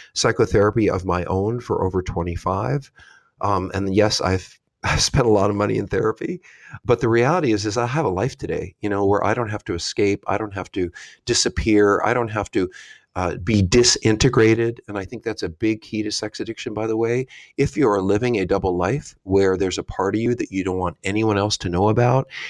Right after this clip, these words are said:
and you are keeping it secret, and it has to do with sex and relationship, why are you keeping that secret? Why are you hiding that part of yourself? Why do you not want those people involved in your life that you call friends or lovers or husbands or wives? Why would you be keeping those kinds of secrets from them?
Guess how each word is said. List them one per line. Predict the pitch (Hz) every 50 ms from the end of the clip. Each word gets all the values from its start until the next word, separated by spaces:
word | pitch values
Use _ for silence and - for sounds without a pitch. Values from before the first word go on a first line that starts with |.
| - - -
and | 90 90 95
you | 104 120 123
are | 120 120
keeping | - - 113 - - 98
it | 90 69 -
secret, | - - 113 110 - - 135 - -
and | 87 92 90
it | 92
has | 98 92 -
to | - 92
do | 101 95
with | 90 87
sex | - - 98 95 - - -
and | 80 90
relationship, | 90 87 87 98 110 - 139 135 - - 165 170 - _ _ -
why | - 117 127 139
are | 175 202
you | 208 202
keeping | 185 - 180 170 175 170
that | 165 156 151
secret? | - - 165 156 - - 101 - _ _ _ _ _ _ -
Why | - 113 120 131 143 160
are | 180 180
you | 175 151 143 131
hiding | 135 131 143 147 160 170 160 127 107 101
that | 98 95 -
part | - 101 95 95
of | 92 87
yourself? | 92 92 90 87 - 101 92 87 92
Why | 101 95 98 104 113
do | 117 113
you | 110 104 101
not | 101 104 107 110 120 - - -
want | 95 101 98 98 98 92 82 - - -
those | 117 120 117 117
people | - - 120 - - 113
involved | 107 101 101 98 98 95 101 98 98 104 101 -
in | 101 98
your | 98 95
life | 95 95 98 104 - -
that | - -
you | -
call | - - 90 98
friends | - - 107 98 98 98 104 - -
or | - 92 90
lovers | 87 90 98 95 104 101 101 98 - -
or | - 92 90 90 85 - - - - - -
husbands | 117 113 107 113 110 107 -
or | 101
wives? | 92 90 92 95 95 104 110 -
Why | 104 107 113 131
would | 143 160 151 -
you | 147
be | 131 123
keeping | 120 - 123 110 - 110 107
those | 104 101 -
kinds | - - 98 - 98
of | -
secrets | - - 92 - 95 92 -
from | - 87 90
them? | 90 87 85 82 82 82